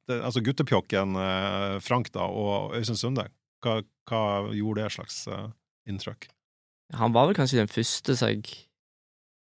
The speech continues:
Speaker 2: la merke til, som lagde sånn ting som var, der humoren var liksom, hørte at det var det som var, eh, hovedgreia da, på et vis.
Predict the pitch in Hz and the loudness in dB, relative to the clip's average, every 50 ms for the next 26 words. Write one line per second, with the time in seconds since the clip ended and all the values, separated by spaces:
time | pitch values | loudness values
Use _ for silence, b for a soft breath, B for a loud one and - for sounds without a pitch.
0 | _ _ - - 107 107 107 107 110 110 - - - 139 123 123 113 110 113 110 | _ _ -8 -4 -2 0 2 2 2 0 -2 -2 -4 0 2 4 4 4 4 4
1 | 110 107 107 104 107 110 110 - - - 131 123 117 107 107 107 - _ - - | 4 2 2 2 4 4 4 4 2 -2 2 4 4 4 4 0 -4 _ 0 2
2 | 117 117 117 113 110 107 107 110 110 107 104 104 104 - _ _ _ _ _ _ | 2 2 4 2 0 2 4 4 4 4 2 0 -2 -6 _ _ _ _ _ _
3 | _ _ - - 117 127 135 147 147 131 120 117 113 117 113 113 113 110 113 - | _ _ -2 2 4 6 6 6 8 8 6 6 6 6 6 6 6 4 2 0
4 | 110 104 104 104 104 101 - - - - - _ _ _ _ _ _ _ _ _ | 0 0 0 0 -2 -2 -4 -8 -10 -12 -18 _ _ _ _ _ _ _ _ _
5 | _ _ 117 120 113 - - - 131 - 120 120 117 120 123 131 127 - 123 110 | _ _ -6 -6 -6 0 2 2 2 4 4 4 6 6 6 6 6 4 0 0
6 | 104 107 107 110 107 104 104 107 101 95 107 117 113 117 127 147 143 139 - - | 2 2 2 4 2 2 2 0 0 0 2 2 2 2 4 2 2 4 4 2
7 | 107 117 - 107 104 101 104 - - - - 107 107 104 107 - - - - | 4 4 4 4 4 2 0 0 -2 -4 0 2 2 2 2 0 -2 -2 -4